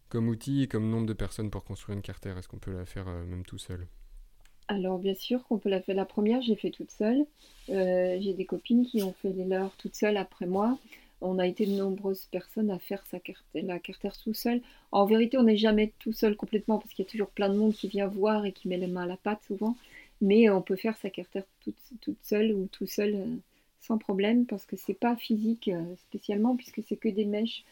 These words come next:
Speaker 2: Voilà, il y a juste le temps de mélanger le, la chaux, euh, avec l'eau et, et le sable ou l'argile.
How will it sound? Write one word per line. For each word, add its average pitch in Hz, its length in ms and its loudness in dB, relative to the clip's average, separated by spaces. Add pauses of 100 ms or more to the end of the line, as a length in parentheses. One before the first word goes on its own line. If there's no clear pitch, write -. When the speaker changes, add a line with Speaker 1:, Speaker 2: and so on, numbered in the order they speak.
(220)
Speaker 2:
Voilà, 190 180 4
il 196 60 0
y 196 60 4
a 190 40 -2
juste 226 300 -2
le 196 80 -2
temps 220 200 0
de 196 180 -2
mélanger 202 560 0
le, 180 260 -2 (600)
la 196 100 0
chaux, 233 460 4
euh, 180 260 -4 (420)
avec 190 460 -8
l'eau 214 380 4
et, 185 280 -2 (140)
et 190 100 -4
le 196 140 -4
sable 208 400 -2
ou 190 80 -10
l'argile. 196 560 0